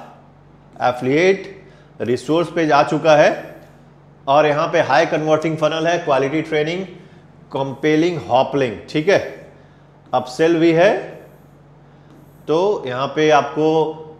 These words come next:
testimonial भी मिल जाते हैं जिसको आप यूज़ कर सकते हैं। अगर आप YouTube पे डालना चाहें तो वहाँ से भी आप earn कर सकते हैं। उसके अलावा कॉन्टेस्ट है, ठीक है। चलिए और मैं नीचे चला जाता हूँ, मुझे,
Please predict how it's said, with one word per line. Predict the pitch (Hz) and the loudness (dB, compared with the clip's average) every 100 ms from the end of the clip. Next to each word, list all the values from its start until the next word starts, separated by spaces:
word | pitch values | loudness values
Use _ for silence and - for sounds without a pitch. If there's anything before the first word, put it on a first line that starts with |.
| - 151 | -6 -2
testimonial | 135 - 139 139 151 180 180 | -2 -2 -2 -2 -2 0 2
भी | |
मिल | 175 175 | 2 2
जाते | 170 170 175 | 2 2 2
हैं | 160 | -4
जिसको | 131 143 | -2 -2
आप | 123 | 0
यूज़ | 131 175 - | 2 2 2
कर | 180 | 0
सकते | 175 160 180 | 0 -2 -2
हैं। | 170 214 - - - - - - - 107 | -2 -2 -6 -18 -20 -20 -20 -20 -12 -6
अगर | 117 135 | 0 0
आप | 135 | 0
YouTube | 131 127 165 | -2 -4 -4
पे | 151 | -2
डालना | 147 147 156 | 0 0 0
चाहें | 156 151 160 | 0 0 0
तो | 175 | -2
वहाँ | 127 135 | -4 -4
से | 156 | -2
भी | 151 | 2
आप | 165 160 - | 2 0 -2
earn | 127 143 143 | -2 -2 0
कर | 147 | 0
सकते | 147 131 151 | -2 -4 -4
हैं। | 156 214 - - - - - | -4 -6 -10 -20 -20 -20 -10
उसके | 147 143 175 | -8 -6 -2
अलावा | 170 160 165 175 190 180 - - | 4 4 6 6 4 2 -6 -12
कॉन्टेस्ट | 135 131 131 151 165 160 - 156 | -6 -6 -4 -4 -4 -4 -6 0
है, | 160 180 185 - - - - - _ _ - | 2 0 -2 -12 -20 -20 -20 -20 _ _ -12
ठीक | 131 196 | -4 -4
है। | 151 - - - - - - - - | -4 -8 -20 -20 -20 -20 -20 -18 -10
चलिए | 120 127 | -4 0
और | 131 | 0
मैं | 135 | -2
नीचे | 131 127 | -6 -6
चला | 131 135 135 | -4 -2 0
जाता | 123 120 | 0 -2
हूँ, | 120 311 - - - - - | -6 -8 -12 -20 -20 -20 -14
मुझे, | 110 107 143 175 - - | -10 -6 -4 -4 -8 -20